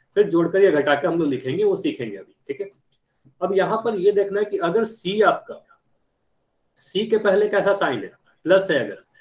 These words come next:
तो वो संख्याओं को जोड़कर आपको लाना होगा। अगर सी के बाद, सी के पहले अगर minus साइन है तो घटाकर लाना होगा।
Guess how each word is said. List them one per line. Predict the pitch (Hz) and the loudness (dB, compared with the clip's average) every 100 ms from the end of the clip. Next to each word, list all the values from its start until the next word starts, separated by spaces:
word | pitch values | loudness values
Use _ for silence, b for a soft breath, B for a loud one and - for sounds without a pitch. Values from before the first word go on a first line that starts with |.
| b _ _ - | b _ _ -2
तो | 170 | 2
वो | 220 | 2
संख्याओं | 220 196 185 180 190 196 | 2 -2 -2 -2 -2 0
को | 220 | -2
जोड़कर | 147 156 175 170 185 | 0 0 2 4 4
आपको | 165 - | 4 2
लाना | 143 113 104 | -2 -2 -4
होगा। | 95 95 - _ _ _ _ _ _ _ | -14 -18 -20 _ _ _ _ _ _ _
अगर | 143 220 | -6 -4
सी | - - - 185 | -4 -10 -10 -6
के | 220 208 | -2 -2
बाद, | 165 - _ | -4 -10 _
सी | - 196 | -6 -4
के | 208 | -2
पहले | 202 180 147 104 - | 0 -2 -2 -6 -10
अगर | 135 196 | -6 -4
minus | 170 160 165 208 - | -4 -4 -2 -4 -2
साइन | 170 120 | -4 -4
है | - _ _ _ _ - | -8 _ _ _ _ -6
तो | 214 | -4
घटाकर | 165 156 165 151 151 | -4 -4 -2 -2 -2
लाना | 131 110 101 | -2 -4 -8
होगा। | 90 87 _ | -16 -20 _